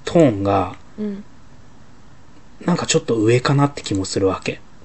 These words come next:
Speaker 2: あー、でも違う。こういう子は年上だろうが上から目線だもん。
Speaker 1: そうか。
Speaker 2: うん。私設定としては次女は高二じゃん。
Speaker 1: いや、次女は高二って書いてあるんだよな。
Speaker 2: でしょ？で、
Speaker 1: で、
Speaker 2: 上、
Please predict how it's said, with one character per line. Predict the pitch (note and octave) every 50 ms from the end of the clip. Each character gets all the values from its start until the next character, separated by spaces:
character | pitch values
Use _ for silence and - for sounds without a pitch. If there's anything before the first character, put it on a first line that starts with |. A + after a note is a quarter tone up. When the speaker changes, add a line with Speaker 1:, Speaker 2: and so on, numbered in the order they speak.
| - - - - - - - - - - - - - - - - - - - -
Speaker 2:
あ | G3+ G3+ G3 F#3+ F#3+ F#3+ F#3+ F#3 F3+ F3+ F3+ F3+
ー、 | F3+
で | - D4+
も | D4+ C4+ A3+ A3 G#3
違 | - G3+
う。 | G3+ B3 A#3+ F#3+ E3 -
こ | - C4+ D4+
う | E4
い | E4+
う | E4+
子 | E4+ - E4+ D#4+
は | D#4 D#4 D#4
年 | D4+ B3+ A#3 - C4
上 | C#4 D4 C#4+
だ | D4 D4 C#4+
ろ | D4+ C#4
う | G#3
が | F3
上 | E3+ E3+ F3 F3
か | - G3+
ら | F#3+ G3
目 | G#3 G#3
線 | G#3 - F3 D#3+ D#3
だ | D#3
も | D#3
ん。 | - - - - - - - - - - - - - - -
Speaker 1:
そ | - - - A2+
う | G2
か。 | - - G#2+ G#2 G#2+ - - - - -
Speaker 2:
う | G3+
ん。 | G3 F#3+ F#3 F3+ F3+ G#3 - - - - - - -
私 | B3 C4 C4 D4+ D4+
設 | D4+ - C#4+ C4
定 | - - D#4+ E4+ D#4+
と | D#4+ F4 F4+
し | -
て | - - D#4+
は | B3+ G#3+
次 | G3 G#3 C#4+ D#4
女 | D#4+ D#4
は | A#3+ F3 E3+ -
高 | - G3+ G3 F#3+ G3 G3
二 | G3 F#3+
じ | F#3 F#3
ゃ | F3
ん。 | D#3+
Speaker 1:
い | E3+
や、 | D#3+
次 | D#3+ D3+ F3+ A3
女 | G#3+ G#3
は | B2+ G#2+
高 | - - - A2+
二 | A2 G#2+
っ | G2+
て | - - -
書 | -
い | G2
て | G2 G2
あ | G2
る | F2+
ん | F#2
だ | F#2 F#2
よ | G2
な。 | A2 C4 D4 D#4+
Speaker 2:
で |
し |
ょ？ | G#4 A4
で、 | - - F4 D#4+ B3+ -
Speaker 1:
で、 | E4 - -
Speaker 2:
上、 | D4+ C#4